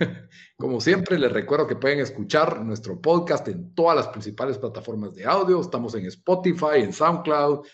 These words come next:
en Stitcher, en, hasta tenemos canal en YouTube. En todas nos encuentran como Tiempo Desperdiciado,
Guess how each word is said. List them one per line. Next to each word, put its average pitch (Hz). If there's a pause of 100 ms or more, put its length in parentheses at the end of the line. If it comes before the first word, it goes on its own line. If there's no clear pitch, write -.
(120)
en 92
Stitcher, 170 (240)
en, 95 (100)
hasta -
tenemos 113
canal 120
en 107
YouTube. 175 (440)
En 92
todas 185
nos 113
encuentran 147
como 92
Tiempo 170
Desperdiciado, 170